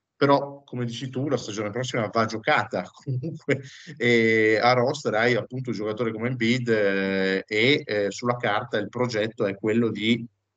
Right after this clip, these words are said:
voler arrivare sempre fino in fondo, provare a contendere, e in questo momento la squadra che hai, al netto appunto della situazione Harden, a prescindere, comunque non mi convincerebbe, anche se James Harden alla fine decide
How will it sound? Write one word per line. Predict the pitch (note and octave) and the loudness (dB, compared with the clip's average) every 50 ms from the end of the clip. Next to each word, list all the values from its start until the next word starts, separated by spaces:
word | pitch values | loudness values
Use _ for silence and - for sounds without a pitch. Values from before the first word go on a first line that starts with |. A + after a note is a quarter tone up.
| _ _ | _ _
voler | - G#2+ G#2+ G#2+ A2+ B2 C3+ C3 | 0 2 4 6 6 6 6 6
arrivare | A#2+ A2 G#2+ A2 A2 A2+ A#2+ B2+ A#2+ | 6 4 2 2 2 4 4 4 2
sempre | - - A2 A2 A#2 B2+ A#2+ A2+ | 0 0 -2 -2 -2 -4 -6 -6
fino | G#2 - A2 G#2 | -8 -8 -8 -8
in | G2+ G2 | -8 -10
fondo, | F#2+ - C3+ C#3+ C3 A2 F#2+ F#2+ F#2 | -6 -4 -2 0 0 -2 -2 -4 -6
provare | - - F#2+ F#2+ G#2 A#2 A#2 | -6 -6 -4 0 0 2 0
a | G#2+ | 0
contendere, | - A#2+ G#2+ G2+ G#2 - C3 C#3 B2+ G#2+ F#2+ F#2 F2+ - - | -2 -4 -6 -6 -2 0 0 2 2 0 -2 -4 -6 -8 -10
e | - - G2+ | -10 -8 -8
in | G2 G2 F#2+ | -8 -6 -6
questo | - G#2 F#2+ - A#2+ | -6 -8 -4 -2 0
momento | A#2+ B2 A#2 G#2 G2+ G#2+ A2 A2 - G#2 F#2 - - _ _ _ _ _ _ _ - | 0 2 2 2 0 -2 -2 -2 -2 -2 -2 -2 -6 _ _ _ _ _ _ _ -6
la | G2+ G#2 | -6 -6
squadra | G#2 - - A2 G2+ G2 G2 G2 | -6 -2 0 0 2 2 0 0
che | G2 B2+ A#2 | 2 2 4
hai, | G#2 G2+ G2+ G#2 G#2 G2 F#2+ - _ - | 4 4 4 4 2 0 -2 -6 _ -4
al | - A2 A2 A2+ | -2 -2 0 0
netto | A2+ A#2+ C3 C3 B2 B2+ - | 2 4 4 2 2 0 -4
appunto | A2+ - - C3 B2+ A#2 A#2 | -6 -6 -4 -4 -4 -2 0
della | G#2+ G#2 G2 | 0 0 0
situazione | - - G2+ G#2 G2 - - B2 C3 | -2 -4 -8 -8 -6 -4 -2 0 2
Harden, | B2 G#2 F#2+ G2 G2 F#2+ F#2+ G#2 G2+ G2 | 2 4 4 2 0 0 0 -2 0 0
a | F#2+ F#2 | -2 -2
prescindere, | F#2+ - - - - F#2+ F#2 F2+ F#2 F#2+ F#2 F#2 F#2 F#2 - _ _ _ _ _ _ _ _ _ | -2 -4 -4 -4 -4 -6 -6 -4 -2 0 0 0 0 -2 -4 _ _ _ _ _ _ _ _ _
comunque | - C3+ C3+ C#3 C#3 C#3+ C#3+ B2+ C3 C3+ | 2 2 4 6 6 6 6 4 4 4
non | C3 A#2 A2+ A2 | 4 4 2 0
mi | A2+ G#2 | 0 -2
convincerebbe, | - A2+ G#2 G2+ G2+ G2 F#2+ - G#2+ A2 A#2 A2 G2 F#2+ F#2+ | -2 -4 -4 -4 -4 -6 -4 0 2 4 4 4 2 2 0
anche | G2+ A2+ B2+ B2+ B2 B2+ C3 | 2 2 2 2 0 0 -2
se | A#2+ - - A#2 A#2 A#2+ A#2+ A#2+ | -2 2 4 6 6 6 6 4
James | A#2+ - A2 G#2+ G#2 - - | 0 -2 -4 -4 -4 0 2
Harden | A#2+ A#2+ A#2 G#2+ F#2+ G2+ A2+ A2 G#2 | 4 4 4 2 0 -4 -4 -4 -4
alla | G#2 G#2 G#2 G2+ | -4 -6 -6 -6
fine | G#2 - A#2+ A#2+ A#2 A2 G#2 | -6 -6 -6 -6 -4 -6 -6
decide | G2 G#2+ G2+ G2 - - B2 B2 A#2 A2+ G#2 G2+ G2 F#2+ F#2+ | -6 -8 -8 -8 -10 -10 -8 -6 -6 -4 -4 -4 -6 -6 -8